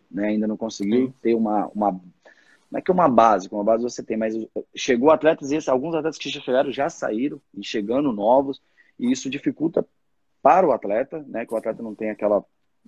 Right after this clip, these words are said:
Speaker 1: é, aquela segurança, né? Pra jogar, não sabe com quem que ele vai jogar. Então a gente só lamenta e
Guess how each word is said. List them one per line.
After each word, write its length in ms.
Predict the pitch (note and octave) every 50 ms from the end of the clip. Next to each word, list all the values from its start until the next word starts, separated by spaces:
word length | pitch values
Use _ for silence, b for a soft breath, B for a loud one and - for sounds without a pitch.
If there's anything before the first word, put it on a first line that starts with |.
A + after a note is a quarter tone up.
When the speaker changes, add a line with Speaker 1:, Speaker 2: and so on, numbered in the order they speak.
| _ _ _ _ _ _ _ _
Speaker 1:
é, 200 | - G2+ G2+ G2+
aquela 200 | G2 - A#2+ G#2+
segurança, 680 | - - D3 C#3+ C#3 C#3+ B2+ B2+ D3+ E3+ - - D3+ B2
né? 180 | A2 A#2+ C3+ - - _ _ _
Pra 160 | - G#2 G#2
jogar, 640 | G2 G#2 F2+ F2+ F#2 G2+ A#2 A#2+ B2 A#2 G#2+ G2 F#2
não 100 | G2+ G2+
sabe 200 | F#2+ A2+ A2 G#2+
com 80 | G#2+ F#2+
quem 120 | - G#2+
que 80 | F#2 G#2+
ele 100 | G2+ F#2
vai 140 | G2 G2
jogar. 340 | F2+ F2+ E2+ F#2+ F#2+ G#2+ A2+ b b b b b b b b
Então 220 | - D3 - - B2
a 60 | B2+
gente 180 | C#3 C#3 -
só 140 | - - C3+
lamenta 360 | C#3 C#3 B2 B2 A#2+ B2 -
e 60 | E3